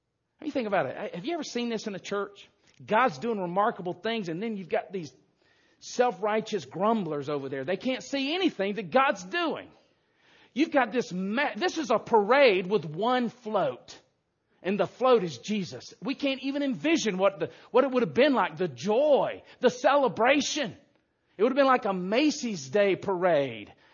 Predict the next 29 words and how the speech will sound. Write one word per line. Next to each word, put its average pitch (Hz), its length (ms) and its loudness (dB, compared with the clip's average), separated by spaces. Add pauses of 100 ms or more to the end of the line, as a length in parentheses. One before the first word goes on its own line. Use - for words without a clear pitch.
(140)
But 202 100 -2
there's 208 180 2
only 226 260 2
one 226 800 0 (840)
person 233 440 4
in 196 140 -2
the 175 80 0
parade. 185 720 -2 (800)
And 208 140 0
then 220 100 4
you 220 100 2
got 190 220 2
the 190 80 -4
grumblers. 175 800 -2 (560)
"Rebuke 240 640 6
these 233 240 -2
people 185 460 0
for 160 160 -6
what 160 280 -2
they're 156 140 -2
doing." 127 440 -8 (640)
And 120 80 -12
I 135 80 -8
love 127 640 -6 (580)
how 143 240 -8
He 123 420 -10 (220)
responds 120 840 -12
to 135 160 -12
them. 117 260 -16